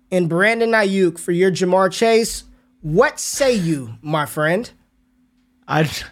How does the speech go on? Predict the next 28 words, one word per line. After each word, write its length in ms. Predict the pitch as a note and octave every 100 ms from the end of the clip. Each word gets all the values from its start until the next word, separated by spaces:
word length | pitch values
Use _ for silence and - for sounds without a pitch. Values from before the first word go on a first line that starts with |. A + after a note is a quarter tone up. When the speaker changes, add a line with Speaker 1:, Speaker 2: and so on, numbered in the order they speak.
| -
Speaker 2:
I'd 160 | D3
probably 260 | D3+ G3 G#3
say 180 | D3 C3+
no, 420 | A#2 C#3 C3+ C3+ -
<laughs> 120 | -
to 100 | -
be 160 | - B3
honest. 880 | A3+ A#3 B3 - A#3 - - - - - - - - - -
I'd 160 | - G3
probably 280 | B3+ C#4+ A#3+
say 200 | A3+ G#3
no. 720 | G#3 B3+ B3+ F#3 E3 - -
Speaker 1:
Yeah. 680 | D3 C#3+ D3 D3 D3 C#3+ C#3 A#2 - _ _ _ _ _ _ _ _
Speaker 2:
But 80 | D#3
it 140 | E3
Speaker 1:
Yeah. 60 | G#4
Speaker 2:
doesn't 200 | G4 -
feel 120 | C#4
like 120 | B3
a 60 | A3+
bad 340 | F3 F3+ A3+
offer, 440 | F3 F3 C4 F3 A#2+
though. 340 | A2 C#3 A3 _ _ _ _ _ _ _ _ _ _ _ _ _ _ _
Speaker 1:
Uh, 1700 | - F#3+ B3 C4+ C#4 D4 D4 D4 D4 D4 D4 D4+ D4+ D4+ D4+ D4+ D4+ C3 - _
you 260 | D3 F#3
don't 180 | A3 A#3+
think 220 | B3 C#4+
so? 400 | C#4 D#4 D#4+ F4+